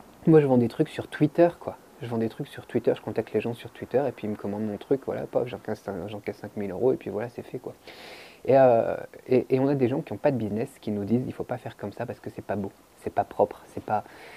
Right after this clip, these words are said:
c'est pas assez avancé, c'est pas du design, tu vois, c'est pas, t'as pas bien fait ton truc sur Canva et Pho-,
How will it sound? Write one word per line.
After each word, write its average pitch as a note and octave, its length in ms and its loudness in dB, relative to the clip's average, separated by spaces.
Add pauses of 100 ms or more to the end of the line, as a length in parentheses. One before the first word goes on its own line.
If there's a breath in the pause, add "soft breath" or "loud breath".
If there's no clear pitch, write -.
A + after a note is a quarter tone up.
(200 loud breath)
c'est - 180 -8
pas C3 140 10
assez A#2 340 4
avancé, A2+ 680 2
c'est A#2 60 -4
pas G#2+ 160 -2
du G#2+ 120 -4
design, A2 600 2
tu A2+ 140 -8
vois, A2 160 4
c'est - 160 -8
pas, E2+ 300 2 (520 loud breath)
t'as - 100 -8
pas B2 120 4
bien C3 160 0
fait C3 160 0
ton B2+ 100 -2
truc B2 220 0
sur - 180 -8
Canva A#2 340 4
et A2+ 60 8
Pho-, G#2+ 180 -6